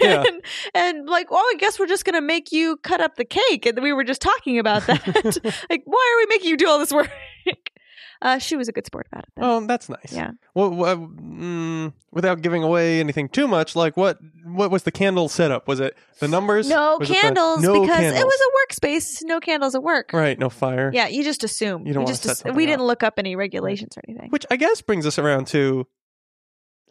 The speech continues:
Speaker 1: are birthday candles just dumb? Is this dumb? Do we need this?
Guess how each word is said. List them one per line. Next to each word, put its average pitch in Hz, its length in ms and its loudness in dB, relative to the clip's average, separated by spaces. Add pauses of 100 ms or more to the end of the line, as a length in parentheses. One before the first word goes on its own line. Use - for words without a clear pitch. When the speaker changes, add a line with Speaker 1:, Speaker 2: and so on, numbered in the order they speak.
Speaker 1:
are 415 160 -2 (220)
birthday 440 300 0
candles 359 320 -2
just 277 180 -2
dumb? 277 400 -4 (160)
Is 330 120 -2
this 381 140 0
dumb? 262 260 0
Do 262 60 2
we 262 120 0
need 254 160 -2
this? - 340 -4